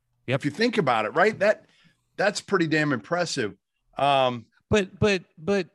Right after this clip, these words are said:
Speaker 1: you know, Jeff, that's, those are so hard because Frank Martin got South Carolina to a Final Four.
Speaker 2: Well, but,
Speaker 1: It's,
Speaker 2: but
Speaker 1: it's
Speaker 2: yeah,
Speaker 1: the only
Speaker 2: but
Speaker 1: time
Speaker 2: Beard
Speaker 1: he's been to
Speaker 2: did
Speaker 1: the
Speaker 2: a,
Speaker 1: N C A A
Speaker 2: an Elite
Speaker 1: tournament.
Speaker 2: Eight. He did an Elite Eight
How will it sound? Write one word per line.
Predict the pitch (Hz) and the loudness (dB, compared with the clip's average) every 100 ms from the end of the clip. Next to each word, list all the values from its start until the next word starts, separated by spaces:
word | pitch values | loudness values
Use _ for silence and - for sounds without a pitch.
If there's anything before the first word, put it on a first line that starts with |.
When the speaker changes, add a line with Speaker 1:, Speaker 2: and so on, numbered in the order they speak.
| _ _ | _ _
Speaker 1:
you | 165 196 | -12 -8
know, | 190 | -6
Jeff, | 208 190 | -6 -6
that's, | 190 185 - | -8 -10 -10
those | 208 214 240 | -8 -6 -8
are | |
so | 254 214 | -8 -8
hard | 175 190 175 107 | -4 0 0 0
because | 135 156 127 | -8 -8 -8
Frank | - 220 254 | -4 -4 -2
Martin | 196 196 160 | -2 -2 0
got | 156 - | -2 0
South | 156 147 | -2 -2
Carolina | 156 127 135 131 104 | -2 -4 -2 -4 -4
to | 101 | -8
a | |
Final | - 110 98 | -8 -10 -10
Four. | - 104 95 - - | -10 -12 -12 -10 0
Speaker 2:
Well, | 135 | 0
but, | 120 131 | 2 -2
Speaker 1:
It's, | 151 | 0
Speaker 2:
but | 131 120 _ _ - | 0 0 _ _ -6
Speaker 1:
it's | 139 | 2
Speaker 2:
yeah, | 143 | 4
Speaker 1:
the | 131 | 4
only | 135 | 4
Speaker 2:
but | 135 | 0
Speaker 1:
time | 160 | 0
Speaker 2:
Beard | 156 196 156 | 4 4 4
Speaker 1:
he's | |
been | |
to | 160 151 | 2 2
Speaker 2:
did | |
Speaker 1:
the | |
Speaker 2:
a, | 131 | 0
Speaker 1:
N | |
C | 127 143 | 0 0
A | |
A | |
Speaker 2:
an | 143 | 2
Elite | 143 | 2
Speaker 1:
tournament. | 175 156 151 | 2 2 0
Speaker 2:
Eight. | 143 _ _ - | -4 _ _ -6
He | 151 | -2
did | 147 | 2
an | 147 | 2
Elite | 135 135 139 | 2 2 2
Eight | 127 127 | 2 0